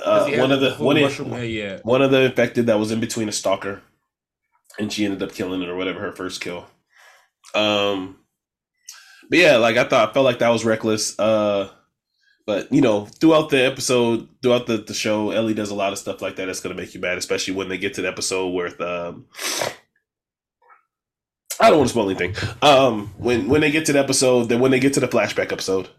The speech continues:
Speaker 1: where, where they talk about how Ellie got
Speaker 2: Her in
Speaker 1: bit.
Speaker 2: the mall?
Speaker 1: Yeah, how she got bit.
Speaker 2: With her friend?
Speaker 1: Um, yeah. Um, yeah, man, kudos! Another great episode for Last of Us.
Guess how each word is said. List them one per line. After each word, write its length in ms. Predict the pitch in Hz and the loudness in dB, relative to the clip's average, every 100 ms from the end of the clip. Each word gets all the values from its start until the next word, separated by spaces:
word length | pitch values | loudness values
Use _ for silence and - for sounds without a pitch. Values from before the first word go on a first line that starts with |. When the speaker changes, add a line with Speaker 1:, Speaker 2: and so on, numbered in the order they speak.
| _ | _
Speaker 1:
where, 220 | 98 87 | -6 -4
where 120 | 95 | -2
they 120 | 98 | -4
talk 200 | 98 90 | -4 -6
about 380 | 92 95 92 - _ | -2 -2 -4 -6 _
how 120 | - 98 | -2 0
Ellie 200 | 95 92 | 0 -2
got 180 | 98 | -2
Speaker 2:
Her 60 | 90 | -2
in 60 | - | -2
Speaker 1:
bit. 40 | |
Speaker 2:
the 60 | 117 | -4
mall? 480 | 113 123 135 139 _ _ _ - | -6 -6 -6 -8 _ _ _ -2
Speaker 1:
Yeah, 160 | 131 98 | 0 0
how 120 | 101 | -2
she 120 | - | -2
got 200 | 101 87 | -2 -2
bit. 260 | 95 80 - _ _ - - - | -4 -6 -10 _ _ -20 -20 -14
Speaker 2:
With 100 | 107 | -10
her 80 | 104 | -4
friend? 180 | 104 107 | 0 0
Speaker 1:
Um, 420 | 104 98 101 - - - | 0 -2 -4 -8 -16 -6
yeah. 240 | 113 - - _ _ _ - | -6 -6 -12 _ _ _ -2
Um, 560 | 131 143 139 127 120 117 _ _ _ _ _ _ - - | 2 4 4 2 -2 -8 _ _ _ _ _ _ -20 -2
yeah, 160 | 127 | 2
man, 200 | 127 120 | 4 2
kudos! 640 | 117 190 175 127 120 - - - - - - - - | 4 4 4 4 0 -6 -12 -20 -20 -20 -20 -6 0
Another 400 | 131 147 147 139 | 2 4 2 2
great 320 | 135 135 120 | 2 2 2
episode 720 | 123 131 135 123 123 123 117 | 0 0 0 2 4 2 0
for 100 | 113 | -2
Last 300 | 113 113 - | 2 0 -2
of 80 | 110 | -2
Us. 360 | 117 113 - | 0 0 -4